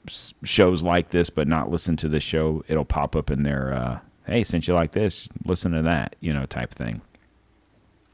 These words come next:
And, uh, sharing this with your friends will help. And if you're listening to this on a podcast app in which you can leave a review, uh, or a rating, please do so,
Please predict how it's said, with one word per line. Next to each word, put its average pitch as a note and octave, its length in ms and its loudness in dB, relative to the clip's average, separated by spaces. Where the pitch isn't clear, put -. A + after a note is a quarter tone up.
And, E2 260 4
uh, D#2 160 2
sharing F2+ 320 4
this D#2 180 0
with D2+ 140 -4
your - 80 -14
friends D2+ 280 0
will C2+ 100 -6
help. C#2 280 -4
And G2+ 140 4
if F#2+ 160 2
you're F#2 100 6
listening F2+ 360 4
to F2+ 140 2
this E2+ 220 2
on E2+ 220 4
a D#2+ 80 2
podcast F2 520 4
app E2 200 2
in D#2 100 2
which E2+ 220 0
you E2 60 -2
can D#2 180 0
leave D#2 160 2
a C#2 60 2
review, F#2 460 2
uh, D#2 340 2
or D#2+ 300 2
a D2 100 0
rating, A#2+ 400 4
please E2+ 260 0
do G2+ 160 4
so, C#3 280 4